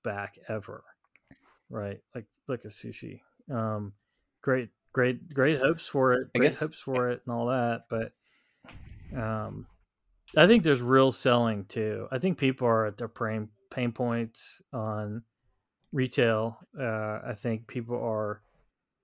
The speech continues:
Speaker 1: are selling, you know, their retirement stocks and all this other kind of stuff. And some of them have added Bitcoin and they're like, "Why do I need this?" So I think there's more, more of that to go.
Speaker 2: Well, yeah, I mean, like, the other thing,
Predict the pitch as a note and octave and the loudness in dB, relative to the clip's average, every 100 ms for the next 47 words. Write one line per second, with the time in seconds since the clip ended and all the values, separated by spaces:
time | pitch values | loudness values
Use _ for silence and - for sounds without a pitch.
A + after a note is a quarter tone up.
0 | _ - B2 A2 - A#2 A#2 A2+ A2 G#2+ | _ -8 -6 -2 2 4 4 2 0 -4
1 | - B2+ G#2+ A2 A2 A2+ A2+ A#2+ A2+ A2+ | -4 -4 -4 -4 -4 -6 -2 0 0 0
2 | G#2+ - A2 A2 A2 - A2+ A2 G2+ A#2 | -6 -4 -2 -2 -6 -8 -6 -6 -6 -6
3 | A2+ A#2 G#2 - A2+ A2+ - B2 A#2 A2 | -4 -6 -10 -10 -12 -6 -2 0 -2 -2
4 | A2+ A2 A2+ A2+ A2 G#2+ G#2 D3+ - A#2+ | -4 -4 -4 -4 -4 -6 -6 -6 -6 -6
5 | A2+ A2 A2 A2 G#2 A#2 A2+ A2 G#2+ A2+ | -4 -2 -4 -6 -4 -2 -2 -2 -6 -8
6 | A2+ A#2+ A#2+ A#2 - - _ _ _ _ | -8 -8 -8 -10 -14 -20 _ _ _ _
7 | _ _ _ _ - - B2+ C3 D3 A#2 | _ _ _ _ -12 0 2 4 2 0
8 | B2+ A2 A#2+ A#2 A#2 A#2 A2+ A#2+ A#2 G#2 | 0 0 0 2 2 0 0 2 2 0
9 | G#2+ A2 - A#2+ A#2+ A#2 - - _ _ | -6 -10 -12 -12 -10 -10 -12 -18 _ _
10 | _ _ A#2+ B2+ G#2+ A2+ F#2 A2+ G#2 - | _ _ 2 2 4 2 4 0 0 -6
11 | _ G2 F#2+ - G2+ A2+ G2+ G2 F#2 F2+ | _ -4 -2 0 2 2 2 2 2 2
12 | E2+ | -2